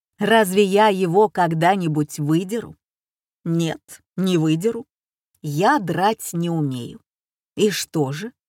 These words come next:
Губить ребенка, сына любимой женщины.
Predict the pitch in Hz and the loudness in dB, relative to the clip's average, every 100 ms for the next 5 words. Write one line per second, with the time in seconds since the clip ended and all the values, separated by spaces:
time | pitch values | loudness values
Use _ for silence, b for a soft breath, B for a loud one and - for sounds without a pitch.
0 | _ _ _ 175 160 214 175 226 285 - | _ _ _ -4 0 0 2 2 2 2
1 | 196 190 151 214 269 254 - - _ _ | 0 0 4 4 2 -4 -12 -20 _ _
2 | _ _ - - - 302 294 269 254 220 | _ _ -10 -4 4 6 6 2 0 0
3 | 185 165 254 269 247 254 214 202 247 214 | 0 0 2 0 0 -2 -4 -4 -6 -6
4 | 214 - - - 214 | -10 -12 -12 -14 -16